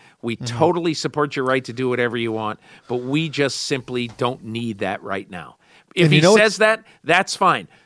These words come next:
Speaker 1: But if he says, "Hey, listen, I'm not doing any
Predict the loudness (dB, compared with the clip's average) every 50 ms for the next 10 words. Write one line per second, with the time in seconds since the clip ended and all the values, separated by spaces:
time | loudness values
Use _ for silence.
0 | _ _ -2 4 4 4 4 4 0 _ _ _ -6 -6 -4 -2 -2 -2 -2 -2
1 | 0 2 4 4 4 2 -2 -6 -6 -2 0 0 2 2 0 0 -2 -8 -10 -12
2 | _ _ _ _ _ _ 0 0 2 4 2 2 2 0 0 0 0 -2 -4 _
3 | _ 0 2 2 4 2 2 -2 -2 -6